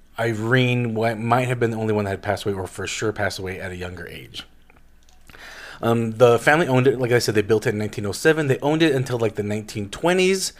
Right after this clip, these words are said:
till they kinda hit some kinda rough patch. I don't know if it was, like, a rough patch in business or what. I mean, it was close to the Prohibition and Great Depression time, so I don't know what, what happened. But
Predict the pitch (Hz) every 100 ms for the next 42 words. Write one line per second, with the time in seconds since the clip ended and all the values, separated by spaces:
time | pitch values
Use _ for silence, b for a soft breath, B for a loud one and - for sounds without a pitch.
0 | B B B - 123 120 135 117 139 -
1 | 117 110 104 104 104 - - - 160 139
2 | 98 127 - - 151 139 117 120 113 117
3 | 104 98 110 104 - 104 - 92 90 131
4 | 139 143 139 131 123 131 123 110 120 113
5 | 113 - 135 - 107 98 87 110 B B
6 | B B - 113 90 113 - 95 90 98
7 | - - 101 120 110 - 120 113 95 85
8 | 87 90 - 98 101 95 95 - 101 98
9 | 95 101 98 95 98 101